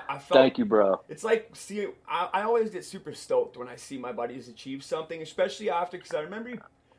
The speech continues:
Speaker 1: I remember you making a post, or me and, no, me and you were talking, and you were talking about how, uh, how you didn't really, you didn't really feel like your content was catching on, and it was a little bit difficult for you to keep making it. And I was like, "No, man,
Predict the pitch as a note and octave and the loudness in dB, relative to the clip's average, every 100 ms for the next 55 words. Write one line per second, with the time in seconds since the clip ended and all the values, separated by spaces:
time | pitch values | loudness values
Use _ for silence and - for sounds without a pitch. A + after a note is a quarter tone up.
0 | _ - E3 F#3+ G3+ F3 D#3+ - - - | _ -12 -8 -6 -6 -4 -6 -8 -10 -6
1 | D3 D3 - - _ _ _ _ - F3 | -6 -8 -14 -20 _ _ _ _ -8 -4
2 | A3 A3+ G#3+ E3 F#3 G#3+ G#3+ G#3 F#3 - | -2 0 0 -2 -2 -4 -4 -6 -8 -4
3 | F#3+ G3 D3 C3+ C#3 C#3+ D#3+ D#3 D#3 D#3 | -2 -2 -6 -10 -8 -6 -2 -2 -2 -4
4 | D3 C3 C3+ B2+ B2 B2 A2 G#2+ G#2+ _ | -2 -2 -2 -2 0 -2 -4 -12 -16 _
5 | _ _ _ _ C3+ D3 D3+ D#3 D3 D3+ | _ _ _ _ -6 -4 -6 -2 2 4
6 | C#3+ - _ _ _ C3 D#3 D3+ D3 D#3 | 2 -6 _ _ _ -4 0 0 -2 -2
7 | D3 - B2 B2+ C3+ C#3 A#2 - - A#2 | -2 -2 -8 -8 -8 -4 -6 -6 -8 -6
8 | A2 B2 A2+ G#2 G#2 A2 A#2 A2+ C3 C3 | -6 -8 -10 -10 -12 -12 -12 -10 -6 -6
9 | C3 A2+ C#3 C3 C3+ C3 - B2+ A2+ - | -6 -8 -8 -10 -6 -6 -6 -12 -14 -12
10 | C#3 A2+ B2+ C3+ A#2+ - D2+ A#2 C3 D3 | -12 -8 -10 -10 -12 -12 -10 -8 -6 -6
11 | - C#3+ B2+ B2 A#2+ | -4 -4 -4 -4 -6